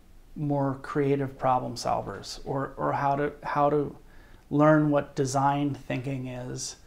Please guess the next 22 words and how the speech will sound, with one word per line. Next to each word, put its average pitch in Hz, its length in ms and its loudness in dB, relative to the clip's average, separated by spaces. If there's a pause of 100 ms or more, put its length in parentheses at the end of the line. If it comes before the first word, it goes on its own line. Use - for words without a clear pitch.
(420)
and 135 340 -4
how - 260 -2
to 147 100 0
apply 131 420 -4
it 131 180 -6
to - 160 -12
your 131 160 -8
own 127 180 -6
life. - 460 -10 (600)
And 160 280 2 (220)
design 196 580 6
thinking 143 840 0 (480)
is, 160 400 2
is 151 200 0
really 202 340 6
just 147 380 0
sort 143 200 2
of 139 260 -6 (1080)
a - 60 -2
process 156 880 6
by 139 320 -2
which 143 460 -2